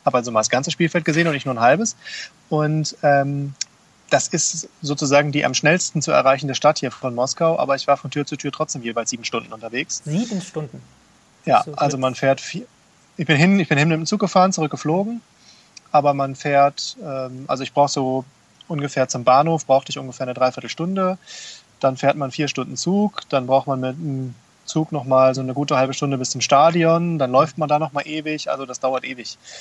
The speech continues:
Speaker 1: äh, bis man ankommt. Ähm, es hat letztlich, auf dem Hinweg waren's nicht ganz sieben Stunden, da waren's, glaub ich, sechs, zwischen aus der Wohnung gehen und auf der Tribüne Platz nehmen. Und da ich tatsächlich nur für das Spiel hingefahren bin,
Speaker 2: Mhm.
Speaker 1: also tatsächlich nur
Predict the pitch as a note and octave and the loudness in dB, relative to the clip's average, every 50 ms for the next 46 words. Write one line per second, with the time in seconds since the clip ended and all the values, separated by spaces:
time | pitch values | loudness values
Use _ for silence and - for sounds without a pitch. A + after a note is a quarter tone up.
0 | - _ _ _ - B2+ A#2 B2 B2+ - B2+ A#2 A#2 A#2+ - C#3+ C#3 C3+ C3+ C#3+ | -20 _ _ _ -6 -6 -6 -6 -6 -6 -4 -4 -4 -4 -4 -4 -4 -4 -4 -6
1 | C#3 B2+ A#2 B2 B2 B2 C#3 D#3+ D#3 - - C#3 - D3 C#3+ C#3 - - D3 C#3+ | -6 -8 -8 -10 -12 -12 -12 -12 -6 -2 -2 0 2 2 0 0 0 -2 -2 -2
2 | - - - D3+ D3+ C#3+ D#3 C#3+ E3 F3 D#3+ C#3 - C#3+ C#3 - - _ - D3 | -2 0 2 2 2 4 2 2 2 2 2 4 4 2 2 0 -6 _ -10 -8
3 | B2 - C3 B2+ C#3 - B2+ A#2 A#2 - - C3 B2+ B2 A#2+ A#2+ A2+ - A#2 A2+ | -2 2 2 2 2 2 -6 -8 -8 -6 -6 -6 -6 -6 -8 -8 -6 -6 -6 -6
4 | A2 - A#2+ A#2+ A#2+ - - - - _ _ _ - - C3+ B2 - C3+ C3 B2 | -4 -2 -2 -2 -2 -2 -6 -6 -6 _ _ _ -8 -4 -4 -4 -2 0 0 0
5 | B2 - B2+ A#2 B2+ C#3+ D3+ D3+ C3+ C3 C3+ C3+ C#3 C3 A#2+ - - - - B2 | 0 0 0 0 2 2 2 2 2 2 2 2 2 0 -4 -4 -4 -2 -2 -2
6 | B2+ C3 B2 A2+ C3 B2 - - A#2 A2 G#2+ A2 B2+ B2+ - - - - - - | 0 -2 0 2 2 2 2 0 -6 -6 -6 -8 -8 -12 -14 -12 -12 -10 -10 -10
7 | - - - _ _ _ _ _ - C#3 A2+ B2+ A#2+ B2 B2 - - B2 - C#3+ | -10 -14 -16 _ _ _ _ _ -4 0 4 6 6 6 4 0 -4 -6 -4 -4
8 | C3+ C#3 B2 - C#3 C#3+ E3+ F3 - D#3+ C#3+ C#3+ - - - F#3 E3+ C#3 B2+ B2 | -6 -4 -4 0 2 2 2 2 2 0 -2 -2 0 0 2 2 2 2 0 -4
9 | A#2 - - A#2+ A#2 A#2 A#2+ C3+ F3 G#3 G3+ - - D3 C3 C3+ C#3 - C#3 B2+ | -4 0 2 2 2 2 0 -2 -2 -2 -4 -6 -12 -16 -16 -10 -4 0 0 0
10 | B2+ B2+ A#2+ - B2+ - D3 C#3 C3 - - D3 D#3 F3 F#3 F#3 | 2 0 -4 -4 -2 -2 0 -2 0 0 2 4 4 4 4 2